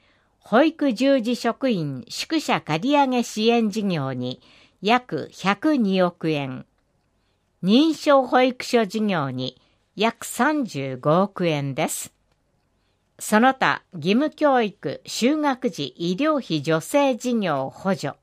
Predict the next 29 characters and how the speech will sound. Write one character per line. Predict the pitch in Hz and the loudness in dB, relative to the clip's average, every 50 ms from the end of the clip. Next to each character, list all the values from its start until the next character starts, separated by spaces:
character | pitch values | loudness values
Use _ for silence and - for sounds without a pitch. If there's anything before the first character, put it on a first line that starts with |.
| _ _ _ _ _ _ _ _ _ _ _ _ _ _ | _ _ _ _ _ _ _ _ _ _ _ _ _ _
公 | - 190 220 269 311 311 | 0 4 4 6 6 4
園 | 294 277 277 262 240 | 4 2 0 0 -2
整 | - - 269 254 233 185 | -4 -2 -2 0 0 0
備 | 139 139 131 | -2 -6 -10
等、 | - _ - 180 156 139 131 131 123 - _ _ _ _ _ _ _ _ _ _ _ _ | -10 _ -2 -2 -2 -2 -4 -6 -10 -12 _ _ _ _ _ _ _ _ _ _ _ _
都 | - 262 | 4 4
民 | 277 269 254 247 233 | 4 4 2 2 0
の | 208 190 | 0 0
皆 | 190 190 208 233 240 | -2 0 -2 -2 -2
さ | - 269 233 | 0 0 0
ん | 208 185 | 0 0
の | 175 165 | -2 -2
生 | 151 - - 208 269 | -2 -2 -2 -2 -2
活 | 277 - 285 277 - - 254 | 0 0 0 0 0 0 2
を | 254 247 | 2 2
支 | 247 - 233 220 - - | 0 -2 -4 -4 -2 -2
え | 233 220 220 | 0 0 -2
る | 196 156 143 127 - - | -2 -4 -6 -8 -8 -12
基 | _ - - 175 | _ -6 -4 0
盤 | 180 254 294 294 294 294 | 2 2 2 2 2 0
の | 285 262 | 0 0
整 | - - 294 294 285 269 | 0 0 0 0 0 0
備 | 214 185 151 | 0 -2 -4
に | 139 139 135 | -2 -2 -2
役 | 131 127 135 - 156 | -2 -4 -4 -4 -2
立 | - 139 135 | -2 -2 -2
て | - 139 | -2 -4
ま | 135 139 151 | -4 -2 -4
す。 | - - - - - | -4 -6 -10 -12 -14